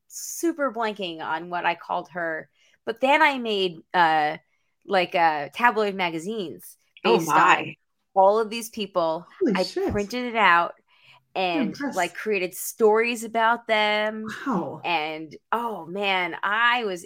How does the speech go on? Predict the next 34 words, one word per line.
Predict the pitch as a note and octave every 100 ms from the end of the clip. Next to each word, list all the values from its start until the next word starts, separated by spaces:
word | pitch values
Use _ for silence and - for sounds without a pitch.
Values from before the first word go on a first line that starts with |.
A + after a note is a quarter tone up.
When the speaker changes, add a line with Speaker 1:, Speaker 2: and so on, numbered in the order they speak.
| _ _ A3+
Speaker 1:
I | B3 A3
was | F3 D#3+ -
into | A3 A#3 A#3+ A3 B3+ A#3+ A#3+ -
it. | F#3+ G#3+ E3 - F#3+ _ _ _ _ -
Speaker 2:
I |
love | F3+ D#3 -
this. | - - F#3+ - - -
Speaker 3:
Uh-huh. | A3 G3 G3+
Speaker 1:
Yeah, | C4 F#3 F3 _ _ _
like, | G3+ F#3 - _ _ _ _ _ _
yeah, | - G2 - _ _ _
that | A3
was | A#3
my | A#3
ultimate | A3+ A3+ A3+ F#3+
role | G#3+
playing | G#3+ F3 E3 G#3+ A#3+ -
<laughs> | G#4
was | G#4 G#4+ E4 C4 F4+
Barbie. | G4 F#4 F4+ E4 G#4+ - G#5 _ _ _ -
<laughs> | E4+ _ _ - - _ _ - - - - _ - _ _ _ G#4
Anyway, | C4 B3 -
Speaker 3:
Nice. | - - _ _ _ C#5+ C#5
Speaker 1:
so | F4+
that's | A4 A4
why | B4
I'm | A4
so | G#4+
excited | F#4 F#4 - B3
for | F3+
this. | D#3+ D#3+ - _ _ _
Very | - E4 B3
excited. | - - - F#3+ - _
<laughs> | D4+